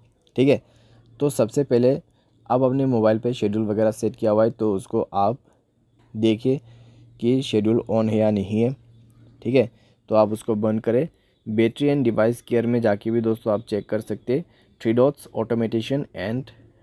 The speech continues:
restart timing जो है उसको भी आप बंद कर दें, और एडेप्टिव पावर सेविंग को भी आप बंद कर दें, यानी कि पावर सेवर आपको दोनों ही बंद कर देना है, ठीक है। तो इससे दोस्तों आपको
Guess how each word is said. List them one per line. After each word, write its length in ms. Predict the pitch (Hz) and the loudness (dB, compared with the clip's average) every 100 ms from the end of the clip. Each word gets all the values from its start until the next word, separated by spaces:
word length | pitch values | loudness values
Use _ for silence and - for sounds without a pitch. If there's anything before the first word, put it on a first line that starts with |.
| _ _ - | _ _ -8
restart 560 | 117 110 - 110 117 - _ - | -4 -2 0 -2 -2 -14 _ -2
timing 300 | 107 117 131 | 2 2 0
जो 80 | 110 | 0
है 100 | 120 | 0
उसको 280 | 107 - 110 | -2 -4 -2
भी 200 | 127 165 _ - - - | -2 -4 _ -20 -16 -4
आप 220 | 110 117 - - - | -2 -4 -14 -18 -8
बंद 280 | 104 113 123 | 2 2 2
कर 140 | 120 | 0
दें, 140 | 117 127 | 2 2
और 200 | 113 - | 0 -2
एडेप्टिव 480 | 113 113 117 139 131 - | -2 -2 -2 -4 -6 -2
पावर 240 | 104 110 117 | 0 2 0
सेविंग 380 | - 104 110 | -2 -2 -2
को 100 | 107 | -2
भी 120 | 110 110 | 0 2
आप 220 | 110 135 _ - - | 0 -2 _ -20 -10
बंद 260 | 107 107 104 | -2 0 0
कर 180 | 104 | -2
दें, 160 | 92 76 - - - - - - | -4 -8 -12 -20 -20 -20 -20 -8
यानी 260 | - 110 123 | 0 2 2
कि 100 | 123 | 0
पावर 260 | 147 113 113 | 0 2 2
सेवर 300 | - 107 113 | 0 -2 0
आपको 280 | 92 - 117 | -2 -2 -4
दोनों 260 | 110 104 | -2 -2
ही 80 | 110 | -2
बंद 200 | 120 107 | -2 -4
कर 180 | - 101 | -2 -2
देना 200 | 101 87 | -2 -2
है, 180 | 101 104 - - _ - | -4 -6 -10 -20 _ -2
ठीक 140 | 135 | 0
है। 120 | 135 - - _ _ - | 0 -2 -16 _ _ -4
तो 120 | 120 | -4
इससे 360 | - 117 - 131 | -4 -8 -2 0
दोस्तों 340 | 120 - 131 | 0 0 2
आपको 360 | 110 - 131 | 2 0 -4